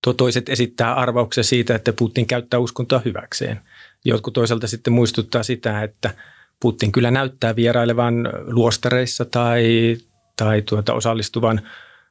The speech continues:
ö, ortodoksisiin liturgioihin enemmän kuin mitä hänen niinku viranhoidon kannalta tarvitsisi. Elikkä Put-, Putin kyllä ajoittain näyttäytyy siltä ulospäin, että hän, hän, hän o-, olisi uskonnollinen, mitä hän ei,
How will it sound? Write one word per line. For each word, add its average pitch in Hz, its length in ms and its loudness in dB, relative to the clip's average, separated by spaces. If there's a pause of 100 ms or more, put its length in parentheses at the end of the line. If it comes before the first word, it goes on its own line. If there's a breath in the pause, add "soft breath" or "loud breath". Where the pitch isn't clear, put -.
(160)
ö, 107 340 -4
ortodoksisiin 117 680 -2
liturgioihin 120 580 0
enemmän 127 360 0
kuin 110 120 -4
mitä 113 200 2
hänen 110 220 -2
niinku 110 180 -8
viranhoidon 110 540 0 (100)
kannalta 104 380 -4 (100)
tarvitsisi. 107 680 -6
Elikkä 113 280 -4 (120)
Put-, 113 160 -4 (220)
Putin 113 300 -2
kyllä 131 180 2
ajoittain 131 420 2
näyttäytyy 107 680 -2
siltä 104 400 0
ulospäin, 107 480 0
että 104 180 -4
hän, 107 260 -6
hän, 110 220 -6
hän 110 200 0
o-, 139 140 0
olisi 127 320 2
uskonnollinen, 101 580 -2
mitä 104 200 -6
hän 101 160 0
ei, 101 240 0